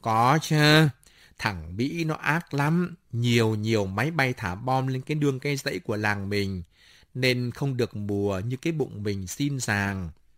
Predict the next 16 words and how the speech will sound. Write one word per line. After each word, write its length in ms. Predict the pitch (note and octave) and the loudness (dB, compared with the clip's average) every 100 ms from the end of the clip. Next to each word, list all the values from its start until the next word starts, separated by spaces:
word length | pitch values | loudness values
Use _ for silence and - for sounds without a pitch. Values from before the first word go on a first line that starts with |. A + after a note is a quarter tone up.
| _ _ _ _ _ | _ _ _ _ _
Người 200 | B2 A2+ | -4 -2
làng 220 | G#2 F#2 F2 | 0 -2 -4
Con 220 | A#2+ A#2+ | -2 -2
Rong 420 | A2+ B2+ B2 A#2 - _ _ | 0 0 0 -2 -6 _ _
không 280 | - C#3+ C3+ | -6 -4 -2
ai 180 | B2 A#2+ | -2 -2
chết 360 | - F3 - - | 0 0 -2 -6
vì 260 | G#2+ F2+ | -4 -4
máy 200 | E2+ A#2 | -6 -6
bay 200 | C#3 A#2+ | -4 -4
Mỹ, 460 | A2 A#2 D3 E3+ E3+ - _ _ _ _ | -2 -2 0 -2 -2 -10 _ _ _ _
vì 400 | A#2 A#2 A2 G#2+ | -4 0 0 0
nhớ 280 | G#2 A2 C3+ | 0 0 2
lời 220 | F#3+ A#2+ G#2 | 2 0 0
mày 220 | G2+ F#2+ | -2 -2
dặn, 340 | F#2+ G#2 G#2 | -2 -2 -4